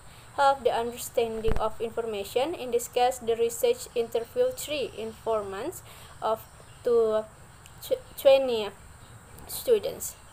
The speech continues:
Questionnaire. In making questionnaire, the research used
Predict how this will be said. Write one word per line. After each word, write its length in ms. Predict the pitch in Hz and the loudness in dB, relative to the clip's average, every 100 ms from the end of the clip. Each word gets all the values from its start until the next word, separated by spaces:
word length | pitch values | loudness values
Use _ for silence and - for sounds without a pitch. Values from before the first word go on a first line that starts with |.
| - - - - | -20 -20 -20 2
Questionnaire. 600 | 254 262 - 262 226 - - - - | 4 4 4 2 2 -6 -12 -20 -12
In 140 | 254 262 | -4 -2
making 300 | 302 330 330 | -2 -4 -4
questionnaire, 680 | - 277 - - 233 214 226 | 2 2 2 -2 -2 -2 -2
the 100 | 233 | 2
research 640 | 247 247 - 247 240 - | 2 0 2 2 2 -6
used 440 | 233 220 220 - | -2 -2 -4 -8